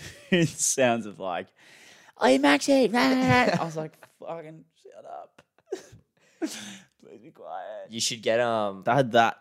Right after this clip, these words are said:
Speaker 1: and then I also had someone the other week there playing, uh, Piano Man at seven A M on a Saturday morning.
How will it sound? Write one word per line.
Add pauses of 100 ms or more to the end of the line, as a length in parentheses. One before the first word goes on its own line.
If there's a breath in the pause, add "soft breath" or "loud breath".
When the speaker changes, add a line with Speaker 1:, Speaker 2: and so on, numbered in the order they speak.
(100)
Speaker 1:
and
then
I
also
had
someone (340)
the
other
week
there
playing, (380)
uh, (760)
Piano
Man
at
seven
A
M
on
a
Saturday
morning.